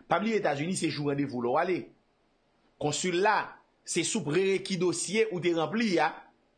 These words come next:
Gen moun, alors, m'a besoin de système dans tout, en avance. Oui. Donc, consulat, fait tête une idée de sorte de présenter, yo. Si le besoin de confirmation, la pose une question.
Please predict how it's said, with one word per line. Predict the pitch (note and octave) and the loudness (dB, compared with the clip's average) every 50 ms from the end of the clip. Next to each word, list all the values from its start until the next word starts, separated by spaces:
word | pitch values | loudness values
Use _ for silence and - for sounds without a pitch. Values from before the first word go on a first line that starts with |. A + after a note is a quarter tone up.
| _ _ _ _ _ _ _ _ _ - - - _ - A2+ | _ _ _ _ _ _ _ _ _ -20 -20 -20 _ -14 -4
Gen | G#2+ D#3+ F3+ F3+ F3 | -2 0 0 2 0
moun, | E3 D#3 C3+ - | 0 -2 0 0
alors, | C3+ C3+ B2 A#2 - - - - | 0 0 0 -2 -6 -14 -14 -6
m'a | A#2 B2 A#2 | -2 0 0
besoin | B2 A2 A2+ A2+ | 0 0 -2 -4
de | A2+ | -4
système | - - - - A#2 G#2 | -4 -6 -6 -4 -4 -4
dans | G2+ G#2 | -4 -4
tout, | A2 D#3+ D#3 - - | -2 -2 -4 -4 -4
en | A2+ A2+ | -2 -2
avance. | A2+ A2 G#2+ A2+ - - - - - | -2 -2 -2 -4 -6 -8 -10 -14 -6
Oui. | G#2 A2+ G#2+ F2 - - _ _ _ _ _ _ _ _ - | -6 -4 -4 -6 -8 -14 _ _ _ _ _ _ _ _ -2
Donc, | C#3+ F3+ - | -2 -2 0
consulat, | - F#3+ F3 - F#3 F3 E3 F3+ A3 B3 - - - - - _ _ _ _ - | 0 -2 0 0 0 2 4 4 4 4 2 0 -6 -14 -20 _ _ _ _ -2
fait | - A#3+ A3+ | 2 2 4
tête | A#3 A3 - - | 4 2 0 0
une | F#3+ G3 F#3+ F#3 E3+ | -2 0 0 0 0
idée | E3 E3+ G#3+ G#3+ | 2 4 4 4
de | G#3+ F3 | 4 2
sorte | F3 G3+ E3+ E3+ | 2 2 2 2
de | |
présenter, | D#3+ D#3+ E3 D#3 F3 E3 C#3+ F3+ | 2 0 0 2 0 0 0 0
yo. | F3+ G#3+ A3 G#3 F#3 - - - - _ _ - | 0 2 2 2 2 0 -8 -14 -20 _ _ -10
Si | - - - B3 | -6 -2 -2 -2
le | A#3+ | 2
besoin | B3 C#4 A#3 G3 A3 | 4 4 4 4 2
de | - | -2
confirmation, | - G#3+ G3+ - G#3 G3+ F#3 F#3+ F3 - - - A#3+ A3 | 0 -2 -2 0 0 2 2 2 2 0 0 0 2 2
la | G3+ | 2
pose | - - - F#3+ D#3+ F#3 | 2 2 0 0 2 2
une | G3+ G3+ | 0 0
question. | F3+ D3+ - C3+ A2+ | 0 -2 -2 -2 -6